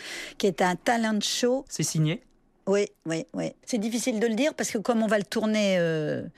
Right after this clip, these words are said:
Speaker 1: dans un an, et d'ailleurs Vincent Meslet était très triste de ça parce qu'il aurait aimé de pouvoir le diffuser, euh, cette saison et ça sera pas possible parce que c'est quelque chose de très important. C'est donc un programme, les talents qui vont donc, euh, être là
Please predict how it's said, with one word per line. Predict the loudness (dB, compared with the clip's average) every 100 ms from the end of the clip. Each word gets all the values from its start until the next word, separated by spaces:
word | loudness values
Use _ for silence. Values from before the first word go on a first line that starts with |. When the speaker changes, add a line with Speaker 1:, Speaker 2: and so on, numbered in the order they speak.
| -20 -20 _ -2
Speaker 1:
dans | 0 2
un | 2 2
an, | 2 2
et | 0
d'ailleurs | 2 2 2
Vincent | 0 -2 0 0
Meslet | 0 2 2
était | 0 -2
très | -2 -2 -2
triste | 0 0 2
de | 0
ça | 0 0
parce | -2 -4
qu'il | -4 -2
aurait | 0
aimé | 0 -2 -6 -10
de | -10
pouvoir | -6 0 0 2 -2 -6 -10
le | -10
diffuser, | -8 -8 -6 0 0 2 0
euh, | -2 -4
cette | -4 -2
saison | 0 0 2 2 0
et | -2
ça | -4 -4
sera | -2 0
pas | 0
possible | 0 -2 0 0 0 -4
parce | -6
que | -2
c'est | -2 0 -4
quelque | -2 -4 -2
chose | -2 0
de | 0
très | 0 0 2
important. | 0 -2 0 0 0 -4 -6 -6 -6 -8 -10
C'est | 0 2
donc | 4 2 2
un | 0
programme, | 0 -2 0 2 2 0 -4 -6 -8 _ _ -2
les | -2 0
talents | 0 2 2 0
qui | -4 -6
vont | -4 -2
donc, | 0 -2 -2 0
euh, | 2
être | 2 0 -2 0
là | 2 2 2 -2